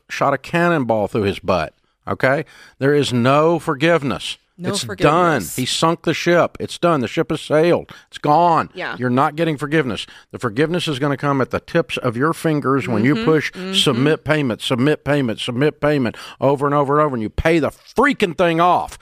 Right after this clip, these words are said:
Speaker 1: That's where forgiveness is gonna come from. So I, you don't need to ask anybody about that. That's already pretty much old news.
Speaker 2: Mm-hmm.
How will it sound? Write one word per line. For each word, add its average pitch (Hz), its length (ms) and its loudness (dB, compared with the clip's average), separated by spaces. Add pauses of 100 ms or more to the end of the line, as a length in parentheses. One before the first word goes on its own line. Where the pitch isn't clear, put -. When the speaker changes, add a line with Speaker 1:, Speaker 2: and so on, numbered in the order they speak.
(240)
Speaker 1:
That's 131 300 0
where 170 100 -2
forgiveness 143 540 -2
is 104 140 -4
gonna 104 180 0
come 92 220 -4
from. 80 320 -10 (260)
So 123 220 -2
I, 131 180 0
you 156 320 -4
don't 220 140 0
need 214 140 0
to - 120 -4
ask 196 360 0
anybody 127 340 0
about 101 240 -2
that. 92 220 -6
That's 165 200 0
already 202 280 2
pretty 190 220 -2
much 180 240 2
old 175 280 2
news. 170 480 0
Speaker 2:
Mm-hmm. 185 300 -12